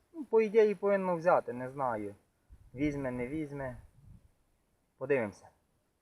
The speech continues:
Оприскувач у нас чотириста літровий, фірма Virax, штанги дванадцятиметрові. Це в нас залишився від малого трактора.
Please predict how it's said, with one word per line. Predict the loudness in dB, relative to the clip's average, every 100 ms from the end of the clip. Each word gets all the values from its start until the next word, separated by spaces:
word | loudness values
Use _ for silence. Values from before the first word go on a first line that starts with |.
| _ _ -20 -16 -10
Оприскувач | -4 2 2 2 6 6 6
у |
нас | 4 4 4
чотириста | -2 4 4 4 2 -2
літровий, | -2 4 8 8 4 -4 _ _
фірма | -6 2 4 4
Virax, | 6 6 6 4 _ _ _
штанги | 0 2 4 2
дванадцятиметрові. | 2 4 4 2 -4 0 -2 4 4 4 0 -8 _ _ _ _ _ _ _
Це | -4
в |
нас | 0 2
залишився | 4 4 2 -2 -2 -2
від | 4
малого | 6 6 4 2
трактора. | 4 2 2 0 0